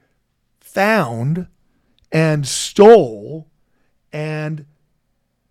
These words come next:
printed it as the Book of Mormon. That they, you know, they erased Solomon Spaulding's name off of it and put their own name on it.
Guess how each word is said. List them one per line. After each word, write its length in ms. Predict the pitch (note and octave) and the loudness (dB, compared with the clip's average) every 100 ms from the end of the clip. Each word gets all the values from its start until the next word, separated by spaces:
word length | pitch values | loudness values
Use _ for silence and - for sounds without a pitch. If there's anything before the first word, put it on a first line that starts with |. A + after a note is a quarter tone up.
| - | -4
printed 380 | G3+ G3 C3+ | 0 0 0
it 180 | C3 C3 _ _ | -4 -6 _ _
as 220 | C3+ B2+ | -6 -6
the 120 | B2+ | -8
Book 180 | A#2 A2 | -12 -14
of 80 | G#2 | -18
Mormon. 260 | F#2 F2 _ _ _ _ | -20 -20 _ _ _ _
That 120 | B2+ | -14
they, 120 | B2 - | -14 -12
you 80 | A#2+ | -14
know, 100 | G2 | -12
they 240 | C3+ A#2+ - | -12 -10 -8
erased 500 | B2 C3+ F3+ G#3 - | -4 2 2 2 4
Solomon 380 | F#3 F3+ F#3 | 6 6 4
Spaulding's 500 | E3+ F3 E3 F3 E3 | 2 6 6 6 0
name 320 | D3+ E3 D3 C3+ | 0 0 0 -4
off 200 | B2+ B2+ | -8 -8
of 100 | C3+ | -10
it 100 | - | -6
and 180 | C#3+ C3 | -6 -4
put 200 | F3 - | -4 -2
their 220 | E3 D3 | -2 0
own 240 | D3 D3 | 0 0
name 260 | B2+ A#2+ A2 | -4 -6 -8
on 220 | F2+ E2 | -12 -18
it. 260 | - - | -20 -20